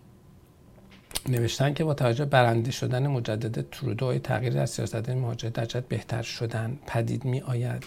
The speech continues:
یا خیر؟ خب، اگر دوستان دقت کرده باشند ما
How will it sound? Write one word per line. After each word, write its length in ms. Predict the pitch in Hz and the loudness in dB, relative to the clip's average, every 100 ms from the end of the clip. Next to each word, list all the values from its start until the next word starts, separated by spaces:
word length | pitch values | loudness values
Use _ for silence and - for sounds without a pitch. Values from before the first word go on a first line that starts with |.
| 98 | -4
یا 280 | 107 113 - | -4 -4 -10
خیر؟ 220 | - - - - - - - | -12 -12 -12 -18 -20 -20 -20
خب، 260 | - 143 - - - - - - - - - - - - - - - - - - - - - - - - | -4 -2 -2 -6 -18 -16 -14 -14 -16 -16 -16 -18 -20 -20 -20 -20 -20 -20 -20 -20 -20 -20 -20 -20 -18 2
اگر 340 | 180 202 254 - | 4 6 4 6
دوستان 400 | 254 - 226 202 | 6 6 6 4
دقت 440 | 180 208 - 156 | 4 2 4 4
کرده 420 | - 143 131 123 123 | 4 8 8 8 6
باشند 680 | 127 123 - 151 160 160 - - | 6 4 6 6 6 4 0 2
ما 400 | 139 139 147 | 4 6 4